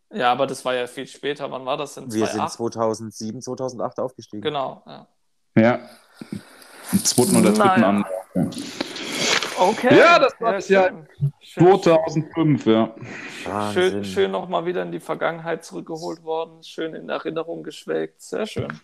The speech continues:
Speaker 2: Ja,
Speaker 1: Cool.
Speaker 2: absolut.
Speaker 1: Ah ja, Jungs, ich denke, ähm, wir haben jetzt lang genug geschwafelt. Ähm,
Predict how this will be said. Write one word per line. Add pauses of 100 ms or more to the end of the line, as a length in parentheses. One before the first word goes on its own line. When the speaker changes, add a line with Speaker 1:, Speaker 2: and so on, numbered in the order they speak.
(180)
Speaker 2:
Ja,
Speaker 1:
Cool.
Speaker 2:
absolut. (1300)
Speaker 1:
Ah
ja,
Jungs,
ich
denke,
ähm, (1080)
wir
haben
jetzt
lang
genug
geschwafelt. (920)
Ähm,